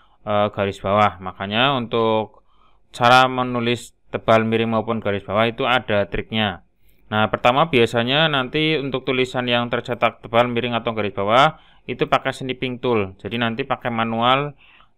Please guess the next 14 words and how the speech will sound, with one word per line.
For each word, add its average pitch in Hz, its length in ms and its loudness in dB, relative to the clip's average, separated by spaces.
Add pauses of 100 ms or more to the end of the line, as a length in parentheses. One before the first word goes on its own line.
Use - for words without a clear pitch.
kita 117 320 4
buat 107 400 2 (560)
gambar 113 640 4
pakai 117 160 -4
snipping 110 560 -8
tool. 98 320 -2 (320)
Atau 117 160 2
bisa 117 240 -2
juga 120 240 -2
menggunakan, 120 800 -2 (240)
eh, 117 160 2
latex. 110 560 2
Tapi 113 240 -2
nanti 147 320 0